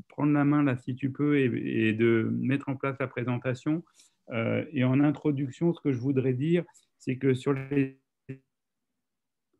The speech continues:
aspects, euh, euh, les aspects numériques, c'est un petit peu délicat parce qu'on doit accompagner, euh, la réforme, que la réforme, euh, se construit, elle s'approprie,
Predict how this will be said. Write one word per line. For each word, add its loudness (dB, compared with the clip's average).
aspects, 0
euh, 0
euh, 2
les -4
aspects -4
numériques, 2
c'est 0
un 0
petit -8
peu -2
délicat -2
parce -8
qu'on 2
doit 2
accompagner, 2
euh, 2
la 0
réforme, -2
que 0
la 2
réforme, 0
euh, 2
se -8
construit, -2
elle 0
s'approprie, -2